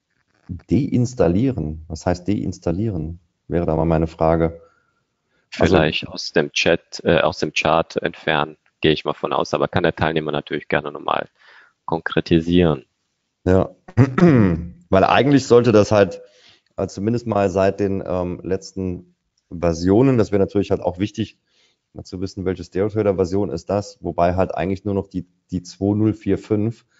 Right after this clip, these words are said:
Speaker 1: ist, glaub ich, mittlerweile die Minima-, die Minimal, ähm, Anforderung. Also alles drunter wird, glaub ich, mittlerweile als abgelaufen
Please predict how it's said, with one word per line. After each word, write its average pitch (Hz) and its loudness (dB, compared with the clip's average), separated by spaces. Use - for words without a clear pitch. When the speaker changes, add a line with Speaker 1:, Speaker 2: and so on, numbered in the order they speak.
Speaker 1:
ist, - -10
glaub 95 2
ich, - -4
mittlerweile 92 0
die 92 -2
Minima-, 87 0
die - -4
Minimal, 95 4
ähm, 90 0
Anforderung. 87 -4
Also - -10
alles 90 -2
drunter 90 -6
wird, 87 -8
glaub 87 -2
ich, 87 -6
mittlerweile 85 -6
als - -8
abgelaufen 80 -4